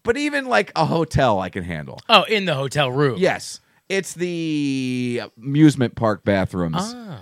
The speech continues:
Speaker 1: and, like, ballpark, anything like that.
Speaker 2: Really?
Speaker 1: I do not enjoy.
Speaker 2: Hmm.
Speaker 1: First of all, the toilet paper sucks.
Speaker 2: Well, yeah.
Speaker 1: Second of all, it's just, there's too many people around.
Speaker 2: Yeah.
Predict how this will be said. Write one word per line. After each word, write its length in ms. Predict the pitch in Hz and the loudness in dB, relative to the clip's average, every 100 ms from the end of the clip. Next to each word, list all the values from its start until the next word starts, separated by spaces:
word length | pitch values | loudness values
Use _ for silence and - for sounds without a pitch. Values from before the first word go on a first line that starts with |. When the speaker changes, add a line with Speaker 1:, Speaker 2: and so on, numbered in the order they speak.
| - | -6
Speaker 1:
and, 440 | 135 127 120 120 | -4 -2 -2 -4
like, 240 | 113 107 - | -6 -8 0
ballpark, 440 | 131 156 - - - | 2 2 2 -2 -2
anything 320 | 202 247 220 | -4 -4 -6
like 260 | 190 156 123 | -2 -2 0
that. 380 | 135 131 95 - _ 494 | 2 2 2 -2 _ -6
Speaker 2:
Really? 340 | 240 107 87 - _ _ 143 | -4 -6 -14 -20 _ _ -2
Speaker 1:
I 100 | 143 | 4
do 240 | 107 139 | 10 10
not 200 | 123 107 | 8 2
enjoy. 380 | 95 85 80 - | 0 -6 -8 -12
Speaker 2:
Hmm. 140 | 233 180 90 - _ _ _ - - | -12 -12 -12 -20 _ _ _ -18 -4
Speaker 1:
First 200 | 190 131 | -2 0
of 40 | |
all, 100 | 117 | 0
the 60 | 95 | 2
toilet 260 | 123 101 | 2 2
paper 220 | - - | 0 -10
sucks. 440 | 78 - - - - _ - | -14 -14 -14 -16 -20 _ -4
Speaker 2:
Well, 220 | 202 185 | 0 2
yeah. 260 | 135 82 64 | 0 -6 -14
Speaker 1:
Second 380 | - 190 190 151 | -6 -4 -2 -2
of 100 | 120 | 0
all, 340 | 107 104 - - | 2 2 0 -4
it's 180 | 113 - | -10 -6
just, 280 | 120 - - | -6 -6 -6
there's 260 | 107 - | -8 -8
too 140 | - 156 | -6 -4
many 160 | 135 110 | -4 -6
people 320 | 120 107 87 | -6 -6 -4
around. 580 | 85 110 113 113 110 110 | -2 0 2 2 2 2
Speaker 2:
Yeah. 340 | 104 101 80 | 0 -2 -14